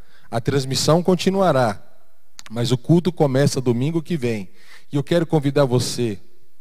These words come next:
a assistir mais um sermão da série Restitui. Não perca.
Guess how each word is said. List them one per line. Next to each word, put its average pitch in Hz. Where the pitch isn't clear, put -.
a 113
assistir 127
mais 131
um 147
sermão 120
da 117
série 117
Restitui. 113
Não 104
perca. 117